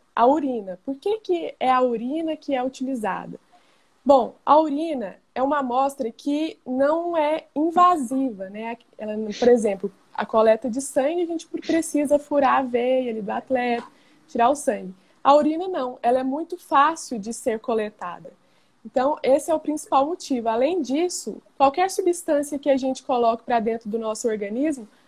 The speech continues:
vai ser excretado lá na urina. Então, além de ser uma amostra prática e fácil de coletar, também é fácil de fazer a análise e de encontrar substâncias.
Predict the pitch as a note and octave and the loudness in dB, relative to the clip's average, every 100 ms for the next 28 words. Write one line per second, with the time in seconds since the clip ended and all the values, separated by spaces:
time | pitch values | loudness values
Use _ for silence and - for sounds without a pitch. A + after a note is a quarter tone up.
0 | _ - A#3+ C#4+ D#4+ D4 - D4+ D4+ C4+ | _ 4 6 6 2 -4 0 -2 0 0
1 | A#3 A#3+ C4 A#3+ B3+ D4 C#4+ A3 G3 G#3 | 0 0 0 0 -2 -2 -4 -6 -10 -8
2 | A3 A3+ C4 _ _ - A3 A#3 C#4+ C#4+ | -4 -4 -6 _ _ 2 4 6 2 2
3 | D#4+ C4 - B3 B3+ B3 A#3 A3+ G#3+ G#3+ | 4 4 2 0 0 0 0 2 2 0
4 | A3 - A#3 A#3+ D#4+ - C4+ B3 A#3+ G#3 | -8 -2 2 2 2 -2 -8 -6 -4 -4
5 | G#3+ A3 F#3+ - A3+ C4+ - A#3 C4 _ | -4 -12 -12 -6 -4 -4 -2 -4 -4 _
6 | _ _ - C#4 B3 C4 C4 C#4 - A#3 | _ _ 2 2 4 2 0 -2 -2 0
7 | C4 - A#3+ C4 D4 C4+ A#3 B3+ C4 C#4 | -2 -4 -6 -4 0 0 4 4 4 2
8 | B3+ A3+ A3 G#3 A#3 A#3+ G#3 B3+ B3+ B3+ | -2 -4 -4 -6 -6 -4 -4 -2 -2 -2
9 | B3+ A3 A3+ A#3+ B3 D#4 - G3+ F#3 - | -2 -4 -4 -10 -10 -6 -4 -4 -6 -18